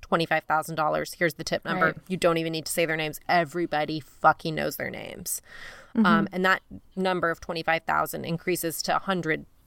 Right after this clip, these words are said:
Speaker 1: thousand because local businesses start being like, "We'll throw in."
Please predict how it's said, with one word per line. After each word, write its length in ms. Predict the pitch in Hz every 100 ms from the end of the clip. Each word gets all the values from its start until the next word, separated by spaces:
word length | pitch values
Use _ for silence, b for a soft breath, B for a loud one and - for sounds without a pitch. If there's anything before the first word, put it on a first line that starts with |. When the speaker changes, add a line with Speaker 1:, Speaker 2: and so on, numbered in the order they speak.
| - -
Speaker 1:
thousand 680 | 170 147 160 165 156 151 - _ -
because 360 | 170 175 165
local 300 | 175 170 -
businesses 500 | 165 170 156 156 -
start 380 | - - 160 -
being 180 | 165 160
like, 200 | 151 156 - -
"We'll 220 | 165 175
throw 260 | - 156 131
in." 280 | 123 123